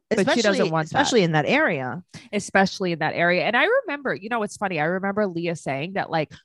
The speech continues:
Speaker 1: Corey was such a player and that, like, girls loved him and she kinda locked him down. And it's so funny. It's like, "Really? Corey?"
Speaker 2: Maybe.
Speaker 1: Yeah. I don't
Speaker 2: I
Speaker 1: know.
Speaker 2: think that he has,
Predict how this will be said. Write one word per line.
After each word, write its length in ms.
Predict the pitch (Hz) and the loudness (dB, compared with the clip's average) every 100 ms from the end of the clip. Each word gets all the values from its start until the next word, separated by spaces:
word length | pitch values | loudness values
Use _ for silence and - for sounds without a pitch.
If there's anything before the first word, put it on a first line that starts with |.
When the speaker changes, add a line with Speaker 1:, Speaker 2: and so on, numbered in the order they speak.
| - | -2
Speaker 1:
Corey 280 | 196 190 196 | 4 4 4
was 160 | 180 | -2
such 220 | - 160 | -4 -4
a 60 | 175 | -6
player 460 | - 156 143 160 185 | -6 -4 -2 0 -2
and 120 | 165 | -4
that, 140 | 143 - | -4 -4
like, 180 | 151 - | -6 -2
girls 380 | 151 147 160 | 2 2 0
loved 1040 | 156 156 170 196 226 262 262 254 220 175 - | -4 -6 -6 0 6 8 10 8 6 2 -2
him 220 | 185 160 | -4 -4
and 140 | 156 | -4
she 120 | - | -4
kinda 280 | 208 185 170 | 0 2 2
locked 420 | 156 143 147 - | 0 -2 -4 -6
him 180 | 170 147 | -4 -2
down. 380 | 147 143 139 - | -2 0 0 -2
And 120 | 110 | -2
it's 160 | 170 - | -2 2
so 160 | 233 | 2
funny. 320 | 294 220 233 151 | 4 2 2 0
It's 140 | - | -2
like, 120 | 156 - | -4 -4
"Really? 300 | 147 165 453 571 640 640 - | -4 0 0 0 -4 -14 -14
Corey?" 440 | - 165 220 - 480 | 0 4 4 6 6
Speaker 2:
Maybe. 380 | 311 262 415 403 _ _ | 6 4 2 -6 _ _
Speaker 1:
Yeah. 460 | 175 226 311 160 143 - - | 2 4 6 4 2 -6 -14
I 40 | |
don't 160 | 214 240 | -6 2
Speaker 2:
I 100 | 220 | 2
Speaker 1:
know. 60 | 185 | 2
Speaker 2:
think 200 | 240 285 | 0 0
that 140 | 359 | 0
he 160 | 285 254 | 0 -6
has, 340 | 190 185 190 | -6 -6 -6